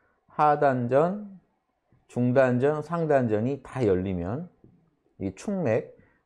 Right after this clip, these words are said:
요렇게 열리는 거는 동맥, 요렇게 열리는 거는 인맥, 다 이렇게 해서 에너지 회로까지 다 열어놓으면 여기 대용량 배터리가 들어선 거랑 똑같아서 이 배터리가 그대로 가서 요 빛나는 의식,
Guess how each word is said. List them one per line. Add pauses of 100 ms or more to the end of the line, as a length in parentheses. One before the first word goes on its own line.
요렇게
열리는
거는
동맥,
요렇게
열리는
거는
인맥, (460)
다
이렇게
해서
에너지
회로까지
다
열어놓으면 (320)
여기
대용량
배터리가 (1160)
들어선
거랑
똑같아서
이
배터리가
그대로
가서 (320)
요 (320)
빛나는
의식,